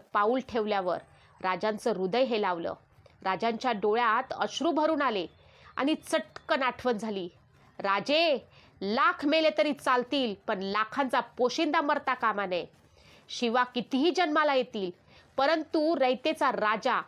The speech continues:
शिवाजी राजा पुन्हा जन्माला येणं नाही.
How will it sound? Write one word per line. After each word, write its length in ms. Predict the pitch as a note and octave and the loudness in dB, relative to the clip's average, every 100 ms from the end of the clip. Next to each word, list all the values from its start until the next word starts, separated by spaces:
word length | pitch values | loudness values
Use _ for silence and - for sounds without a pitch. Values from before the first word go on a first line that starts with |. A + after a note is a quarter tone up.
| - - - | -10 -20 -10
शिवाजी 480 | - A#3 D4 E4 C#4+ | -4 0 2 0 0
राजा 360 | A#3+ A3+ G#3+ | 0 0 -2
पुन्हा 520 | G3 - B3 G#3+ A3 D#4 | -2 -6 -4 -2 -2 0
जन्माला 520 | D#4+ C#4 C4 A#3 G#3+ | 0 0 -2 0 0
येणं 280 | G3+ F#3+ G3 | 0 -2 -2
नाही. 280 | F3+ F3 | -4 -6